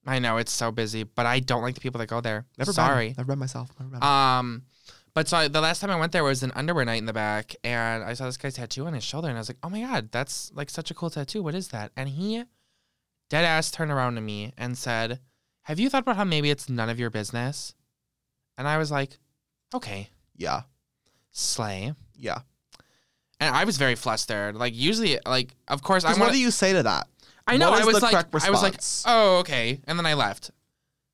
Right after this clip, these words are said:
Speaker 1: And I was like, "What the fuck?"
Speaker 2: Yeah.
Speaker 1: So, that was my last
Speaker 2: I would be,
Speaker 1: interaction
Speaker 2: I would,
Speaker 1: with an
Speaker 2: I would
Speaker 1: Epic
Speaker 2: probably
Speaker 1: game.
Speaker 2: go home.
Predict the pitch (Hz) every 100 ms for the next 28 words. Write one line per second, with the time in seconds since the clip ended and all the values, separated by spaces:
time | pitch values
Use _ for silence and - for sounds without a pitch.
0 | _ _ _ _ - 170 196 196 196 131
1 | - - 110 101 98 104 107 131 208 -
2 | 90 - - - 135 107 - - - -
3 | 131 _ _ _ _ _ _ _ _ _
4 | _ _ _ _ _ _ - - 139 113
5 | 107 110 131 _ 135 160 170 151 170 254
6 | 277 226 147 170 160 - 180 220 370 226
7 | 127 127 123 104